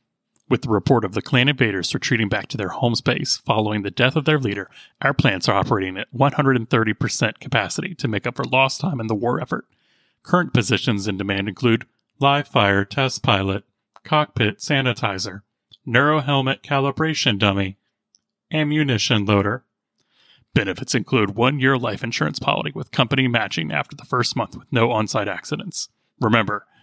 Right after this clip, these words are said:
your effort at keeping the front line stocked with Operational Wasp, Hermes, and Trebuchets keeps the clans farther away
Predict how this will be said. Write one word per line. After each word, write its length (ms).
your 240
effort 260
at 100
keeping 300
the 80
front 240
line 180
stocked 380
with 140
Operational 640
Wasp, 480
Hermes, 420
and 100
Trebuchets 640
keeps 260
the 80
clans 400
farther 340
away 240